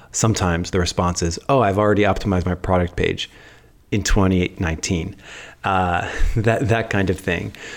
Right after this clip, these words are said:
So I think what we wanted to do today for you, dear listener,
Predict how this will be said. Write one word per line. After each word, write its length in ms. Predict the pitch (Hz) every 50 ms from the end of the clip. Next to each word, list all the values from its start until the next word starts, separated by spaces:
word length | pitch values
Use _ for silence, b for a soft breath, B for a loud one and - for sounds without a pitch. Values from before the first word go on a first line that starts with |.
| B B
So 160 | - - 123 117
I 80 | 113
think 540 | 107 - - 131 139 151 160 - - - - - - - -
what 380 | 101 101 110 110 110 - -
we 100 | 113 110
wanted 280 | 104 101 113 131 147 139
to 80 | 151 123
do 140 | 120 113 107
today 800 | - 101 87 - - 101 104 107 110 95 85 85 87 95 - - - - -
for 260 | - - 104 95 92
you, 340 | 90 87 85 90 90 85 90
dear 240 | - - 92 90 85
listener, 500 | 95 107 - - 95 90 85 85 -